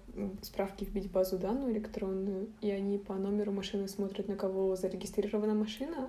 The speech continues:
а затем они смотрят, человек, на которого зарегистрирована,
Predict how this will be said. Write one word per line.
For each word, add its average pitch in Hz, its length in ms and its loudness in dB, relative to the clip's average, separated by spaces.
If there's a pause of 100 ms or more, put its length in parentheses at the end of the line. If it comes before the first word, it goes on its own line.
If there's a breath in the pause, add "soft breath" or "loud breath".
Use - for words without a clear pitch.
(120)
а 208 120 0
затем 220 540 2
они 196 420 0
смотрят, 196 540 -2 (320 loud breath)
человек, 190 340 2
на 185 80 -2
которого 185 400 -2
зарегистрирована, 180 880 0